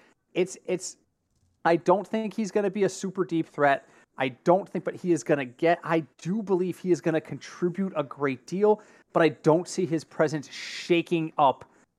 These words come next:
what's going on. It's an upgrade fantasy-wide because Allen Robinson goes from a team that didn't know what an offense was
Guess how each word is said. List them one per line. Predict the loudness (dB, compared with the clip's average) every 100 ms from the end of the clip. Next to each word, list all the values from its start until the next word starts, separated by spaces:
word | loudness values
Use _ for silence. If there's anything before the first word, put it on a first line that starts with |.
| _ _ -2
what's | -2 2
going | 2 2 0
on. | -2
It's | -6 -6
an | -2
upgrade | 0 0 2 0
fantasy-wide | 0 -2 -2 -2 -2 0 0 -2
because | 0 0
Allen | 2 2 2 4
Robinson | 2 2 -2
goes | -2 -2
from | -4
a | -4
team | -2 -2
that | -4 -6
didn't | -6 -4
know | 0 2
what | 2 0
an | 4
offense | 4 4 0 -4
was | -6 2 4 2 -2